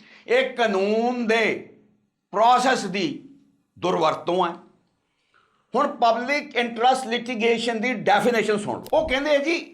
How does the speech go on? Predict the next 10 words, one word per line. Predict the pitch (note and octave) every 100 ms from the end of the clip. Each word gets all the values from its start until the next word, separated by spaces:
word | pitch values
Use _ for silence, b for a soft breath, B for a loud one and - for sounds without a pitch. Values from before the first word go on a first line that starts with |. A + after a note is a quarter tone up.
| _
ਇੱਕ | B3 C4+ C4+
ਲੀਗਲ | B3+ G#3+ A3 A3+ B3 B3
ਟੂਲ | - A3+ A3+ A3+ F3
ਆ, | C#3
ਇੱਕ | - B3 C#4
ਹਥਿਆਰ | C4+ C4+ G3+ D#3 D#3
ਹੈ, | F#3
ਕਾਨੂੰਨੀ | F3 F3 E3 D#3 C#3+ C3+ - - - _ _
ਸੰਦ | - - F#3+ G3+ A3 G3+
ਹੈ, | C#3 -